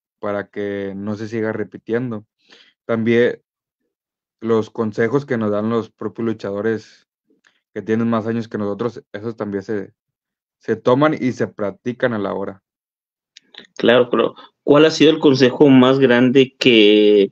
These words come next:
Speaker 2: tienes tú en mente? Obviamente, aparte de los consejos que te ha dado tu señor padre, ¿alguna otra figura que recuerdes que te haya dado un buen consejo y que se te haya quedado grabado?
Speaker 1: El saber cuidar el personaje, eso es lo,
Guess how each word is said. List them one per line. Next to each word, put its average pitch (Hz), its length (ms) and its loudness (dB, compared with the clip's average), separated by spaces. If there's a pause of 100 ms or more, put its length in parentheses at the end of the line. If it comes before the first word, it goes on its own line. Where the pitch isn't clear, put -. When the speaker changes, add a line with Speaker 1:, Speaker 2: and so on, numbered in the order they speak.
(100)
Speaker 2:
tienes 127 380 2
tú 127 140 4
en 120 160 6
mente? 110 640 2 (120)
Obviamente, 120 540 4
aparte 110 380 0
de 117 100 6
los 110 140 -2
consejos 110 340 -2
que 113 80 2
te 110 100 0
ha 104 40 4
dado 107 80 0
tu 117 120 -4
señor 107 360 2
padre, 113 400 2 (720)
¿alguna 123 320 4
otra 127 180 -2
figura 117 400 2
que - 100 0
recuerdes 107 520 0
que 104 80 0
te - 140 2
haya 110 160 6
dado 113 140 4
un 120 60 4
buen 113 160 4
consejo 113 420 0
y 113 60 -4
que - 100 -8
se - 140 -6
te - 100 0
haya 101 120 2
quedado 104 240 6
grabado? 90 440 0 (1300)
Speaker 1:
El 110 160 -8
saber 113 340 -2
cuidar 127 320 2
el 135 220 -2 (160)
personaje, 98 760 -10
eso 113 320 -4
es 110 60 -2
lo, 107 380 -4